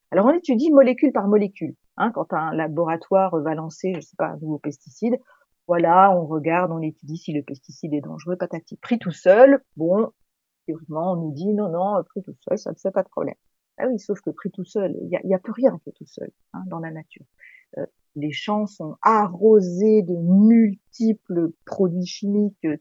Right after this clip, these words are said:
tous plus délétères les uns que les autres. On avale des plastiques, hein, on,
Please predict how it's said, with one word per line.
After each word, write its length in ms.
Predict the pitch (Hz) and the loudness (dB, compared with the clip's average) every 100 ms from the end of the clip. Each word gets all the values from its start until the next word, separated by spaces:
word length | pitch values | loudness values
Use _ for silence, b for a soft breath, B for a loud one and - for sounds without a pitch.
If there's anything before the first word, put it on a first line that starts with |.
| _ | _
tous 200 | 202 190 | -12 -12
plus 160 | _ 170 | _ -4
délétères 460 | 175 175 170 170 165 | 0 2 0 -4 -6
les 120 | 156 | -8
uns 60 | 151 | -10
que 100 | 185 | -12
les 120 | 208 | -10
autres. 140 | - - _ b b b b _ | -12 -14 _ b b b b _
On 120 | 202 202 | 2 6
avale 460 | 196 202 208 170 | 6 6 4 2
des 240 | 156 165 165 | 0 -2 -2
plastiques, 560 | 185 175 - 220 208 | -4 -4 -4 -4 -2
hein, 240 | - 220 - | 0 0 0
on, 180 | - | -8